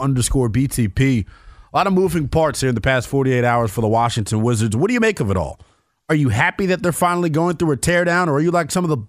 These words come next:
prior callers, uh, who we've heard from tonight,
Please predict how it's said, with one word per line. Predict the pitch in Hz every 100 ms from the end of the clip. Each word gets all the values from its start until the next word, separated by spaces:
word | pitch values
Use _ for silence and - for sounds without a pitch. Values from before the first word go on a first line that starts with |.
| _
prior | - 170 233
callers, | 147 120 104 95 87 - _ _ _
uh, | 117
who | 131
we've | 131 107
heard | 127
from | 110 117
tonight, | 110 120 113